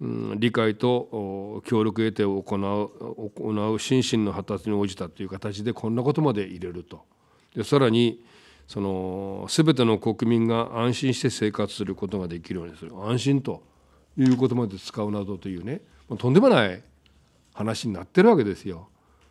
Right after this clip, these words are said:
だからね、もう一度言うけれども、出発点は何だったかなと、一致した点は何かと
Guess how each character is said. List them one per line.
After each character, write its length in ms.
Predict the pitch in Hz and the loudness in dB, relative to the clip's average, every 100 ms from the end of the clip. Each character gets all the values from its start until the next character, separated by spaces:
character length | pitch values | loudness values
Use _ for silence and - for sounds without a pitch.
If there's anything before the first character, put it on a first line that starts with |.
| _ - | _ -4
だ 100 | 165 | 0
か 80 | 156 | 2
ら 120 | 123 | 2
ね、 240 | 123 185 - _ - | 2 0 -4 _ 2
も 160 | 135 | 6
う 40 | 170 | 6
一 100 | 165 | 8
度 80 | 180 | 8
言 80 | 175 | 10
う 40 | |
け 120 | 180 | 8
れ 80 | 165 | 6
ど 100 | 147 | 6
も、 280 | 190 165 135 - _ | 6 4 2 -10 _
出 260 | - - 143 | -4 0 4
発 220 | 208 214 | 4 6
点 140 | 208 127 | 6 6
は 80 | |
何 120 | 104 190 | 4 0
だ 80 | |
っ 20 | 175 | 0
た 140 | 110 | -2
か 100 | 104 | -4
な 100 | 131 | -4
と、 260 | - - - _ - _ _ - | -6 -12 -14 _ -20 _ _ -2
一 240 | 143 - | -2 0
致 20 | 143 | -2
し 100 | - | 2
た 120 | 170 | 4
点 120 | 202 | 6
は 60 | 131 | 4
何 220 | 101 139 | 2 6
か 140 | 220 | 6
と 220 | 220 110 | 6 -2